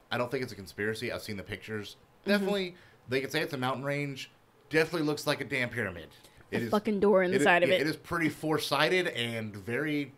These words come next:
Speaker 1: triangular. Really looks
Speaker 2: Mm-hmm.
Speaker 1: like a pyramid.
Speaker 2: Yeah.
Speaker 1: And again, we've been to the mountains here. They don't look like that.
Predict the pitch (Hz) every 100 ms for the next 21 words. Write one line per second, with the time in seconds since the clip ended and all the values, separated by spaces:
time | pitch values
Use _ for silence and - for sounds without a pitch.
0 | - - 143 131 113 95 87 - - -
1 | _ - 95 135 143 143 214 190 139 -
2 | 123 95 87 - - - - 196 185 185
3 | - - 101 95 - 107 120 110 - _
4 | 110 113 127 131 107 117 147 127 165 165
5 | - - - - 110 214 131 104 120 -
6 | 82 -